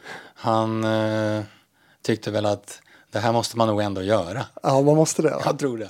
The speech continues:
Speaker 2: Ja.
Speaker 1: Så tänkte han nog.
Speaker 2: Eh, och det här första året då med, med stor turné, hur var det?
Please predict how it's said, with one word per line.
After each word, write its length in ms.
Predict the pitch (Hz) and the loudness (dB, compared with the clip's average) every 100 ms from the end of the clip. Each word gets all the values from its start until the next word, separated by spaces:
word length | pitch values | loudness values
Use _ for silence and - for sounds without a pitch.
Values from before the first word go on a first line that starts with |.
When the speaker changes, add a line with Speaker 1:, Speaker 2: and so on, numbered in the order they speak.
| - | -8
Speaker 2:
Ja. 300 | 147 139 139 | -2 -2 -2
Speaker 1:
Så 140 | 135 113 | -4 -8
tänkte 300 | 107 98 98 | -10 -12 -12
han 120 | 98 | -14
nog. 160 | 92 - _ - - - - - - | -16 -20 _ -20 -16 -14 -14 -2 2
Speaker 2:
Eh, 100 | 190 | 4
och 160 | 208 | 4
det 80 | 185 | 2
här 120 | 185 | 2
första 320 | - 196 - | 0 0 4
året 240 | 175 151 151 | 4 4 4
då 120 | 143 | 4
med, 260 | 139 143 160 | 4 4 2
med 120 | 147 | 0
stor 260 | - 143 | 0 0
turné, 420 | - 151 147 139 135 - 180 | 0 2 4 2 0 -2 -4
hur 100 | - | -2
var 180 | 160 180 | 0 -2
det? 80 | 302 | -4